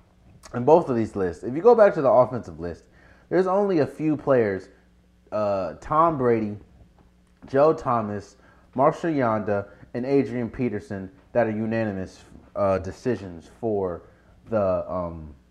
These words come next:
for the offense. I would think a player like maybe Jason Peters or Rob Gronkowski, I would definitely say Rob Gronkowski should have been a unanimous decision. Um,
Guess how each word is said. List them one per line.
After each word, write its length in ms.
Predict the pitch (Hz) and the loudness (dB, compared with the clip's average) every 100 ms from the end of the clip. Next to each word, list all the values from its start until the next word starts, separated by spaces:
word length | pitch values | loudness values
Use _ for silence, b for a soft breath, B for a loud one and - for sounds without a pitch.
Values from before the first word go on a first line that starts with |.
| _ _ _ _ _ _ _ _ _ _ | _ _ _ _ _ _ _ _ _ _
for 160 | - 120 | -4 0
the 100 | 123 | 4
offense. 520 | 120 - - - _ _ b b b b b b _ _ _ _ _ _ _ _ _ _ - | 2 2 -8 -18 _ _ b b b b b b _ _ _ _ _ _ _ _ _ _ 4
I 100 | 269 | 8
would 180 | 330 330 | 8 6
think 200 | 254 190 | 0 0
a 60 | |
player 280 | 139 170 151 | 0 4 6
like 180 | 127 110 | 6 4
maybe 280 | 113 117 104 | 0 -2 -2
Jason 420 | 92 110 107 92 | -4 -4 -4 -10
Peters 540 | - 123 110 98 92 - | -6 -2 0 0 -4 -6
or 200 | 127 107 | -2 0
Rob 320 | 110 127 120 | 4 4 4
Gronkowski, 600 | 107 101 131 123 117 - | 0 -6 0 0 0 -4
I 120 | 76 | 2
would 200 | 185 147 | 4 4
definitely 320 | 139 135 127 107 | 2 2 0 -6
say 180 | 117 | -4
Rob 300 | 101 104 101 | -2 -2 -4
Gronkowski 560 | - 90 107 101 - 92 | -6 -4 -2 -2 -4 -10
should 160 | - 90 | -12 -10
have 120 | 78 | -10
been 220 | 92 90 | -10 -10
a 140 | 76 | -12
unanimous 560 | 87 90 92 90 85 80 | -12 -10 -10 -10 -12 -14
decision. 480 | 90 - 82 76 73 b b b b b | -16 -14 -14 -14 -20 b b b b b
Um, 400 | 107 104 98 98 | -6 -4 -6 -10